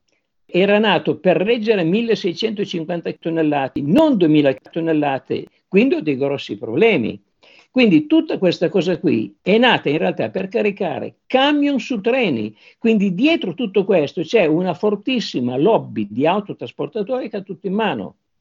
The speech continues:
Questo è, questo è un argomento che andrebbe, andrebbe, andrebbe, andrebbe riportato. Quindi notate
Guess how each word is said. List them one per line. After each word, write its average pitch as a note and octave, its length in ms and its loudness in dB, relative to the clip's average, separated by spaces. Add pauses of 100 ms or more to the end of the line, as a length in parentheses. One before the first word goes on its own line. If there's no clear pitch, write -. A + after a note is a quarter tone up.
(340)
Questo G3 400 2
è, D3+ 300 2
questo A3 520 2
è F#3+ 120 0
un F3 120 2
argomento E3 560 0
che - 240 -2
andrebbe, D#3 640 0
andrebbe, D3 600 -2
andrebbe, C#3+ 640 2 (280)
andrebbe E3 420 4
riportato. D3 800 -2 (320)
Quindi A3 440 4 (920)
notate G#3+ 460 4